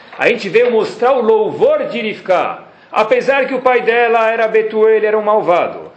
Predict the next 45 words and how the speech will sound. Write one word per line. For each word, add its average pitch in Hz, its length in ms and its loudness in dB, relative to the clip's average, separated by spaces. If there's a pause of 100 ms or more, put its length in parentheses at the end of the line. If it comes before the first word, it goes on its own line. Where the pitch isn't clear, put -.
(200)
Apesar 233 520 0
que - 80 -8
o 247 40 -6
irmão 233 300 -2
dela 220 260 2
era - 20 0
Lavan, 214 480 0
ele 220 140 2
era 214 160 0
super 247 500 0
malvado. 127 640 -2 (600)
Lavan 127 280 -2
de 175 100 -6
branco 208 360 -2
só 170 120 -4
tinha 196 180 -8
um 208 60 -8
nome, 120 280 -8
esse 143 180 -12
tudo 190 180 -10
era 175 140 -2
preto. 156 240 -4 (680)
<laughs> - 720 -14
Apesar 233 760 0
que 254 160 -2
o 240 100 -2
quê? 247 380 2
Que - 120 -2
ela 226 140 2
veio 269 240 -2
de 208 140 -2
Padan 240 420 0
Aram, 277 360 0
diz 214 220 -4
Rashi. 165 720 -2 (960)
E 254 120 -2
Padan 240 320 0
Aram 262 340 -2
é 262 40 0
um 254 40 -2
lugar 247 300 0
só 285 220 -2
de 277 120 -6
pessoas 233 880 0
trapaceiras. 196 1120 -2